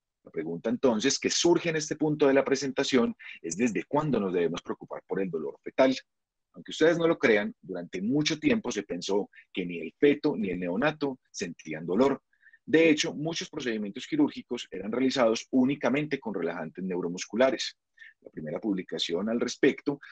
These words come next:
data del año mil novecientos ochenta y siete en el New England, donde los autores empezaron a preocuparse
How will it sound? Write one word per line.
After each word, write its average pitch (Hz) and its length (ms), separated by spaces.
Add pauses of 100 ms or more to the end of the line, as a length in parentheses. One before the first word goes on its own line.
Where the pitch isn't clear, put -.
data 95 320
del 143 120
año 101 200
mil 123 200
novecientos 95 520
ochenta 139 340
y 147 40
siete 131 460
en 82 160
el 73 140
New 76 140
England, 92 380 (460)
donde 156 200
los 165 140
autores 147 420
empezaron 101 440
a 131 60
preocuparse 117 680